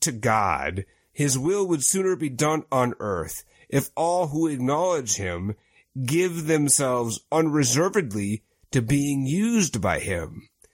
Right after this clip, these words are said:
God can use every human being as a channel for divine love and power.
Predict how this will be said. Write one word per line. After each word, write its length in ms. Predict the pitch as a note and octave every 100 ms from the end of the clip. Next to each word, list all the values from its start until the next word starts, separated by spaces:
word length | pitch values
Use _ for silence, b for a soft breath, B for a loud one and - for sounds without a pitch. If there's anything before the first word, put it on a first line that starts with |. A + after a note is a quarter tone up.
| b b
God 340 | C#3+ C#3 D#3+ D3+
can 180 | D#3+ C#3+
use 300 | D3+ C#3 -
every 400 | D#3 E3 C#3+ C3
human 380 | A2+ A#2 G#2+ G2+
being 300 | G#2 G2+ G2+
as 140 | G#2
a 80 | G#2+
channel 340 | - B2 A#2+ A2+
for 160 | A#2+
divine 460 | A2 G#2+ A#2 A2+ G#2+
love 220 | G#2 G2
and 120 | G2+
power. 540 | G2+ G2 F#2 E2+ -